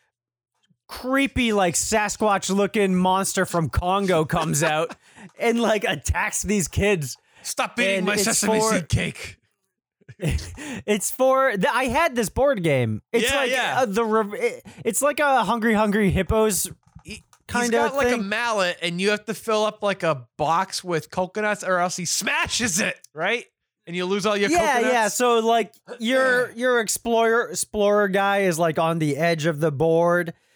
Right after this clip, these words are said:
Speaker 1: and there's Bongo Congo, the angry gorilla monster, in the middle. And I guess he kills you if you don't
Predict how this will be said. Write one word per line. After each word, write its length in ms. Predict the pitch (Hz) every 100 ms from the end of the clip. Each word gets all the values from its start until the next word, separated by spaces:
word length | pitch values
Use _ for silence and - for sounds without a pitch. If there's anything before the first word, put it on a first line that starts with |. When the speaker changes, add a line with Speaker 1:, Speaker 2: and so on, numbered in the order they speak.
| _ _ _ _ 180
Speaker 1:
and 340 | 170 165 165
there's 260 | 175 175 151
Bongo 440 | 131 185 196 190
Congo, 520 | 165 170 185 190 196
the 260 | 180 151 156
angry 520 | 170 180 180 180 143 - -
gorilla 400 | - 156 170 180
monster, 560 | 180 180 180 - 196 185
in 200 | 185 175
the 80 | 165
middle. 500 | 156 160 185 196 - - _ -
And 260 | 143 156
I 80 | 156
guess 260 | 160 185 -
he 140 | 180
kills 360 | 160 233 208 151
you 120 | 135
if 240 | 123 120
you 60 | 147
don't 200 | 160 165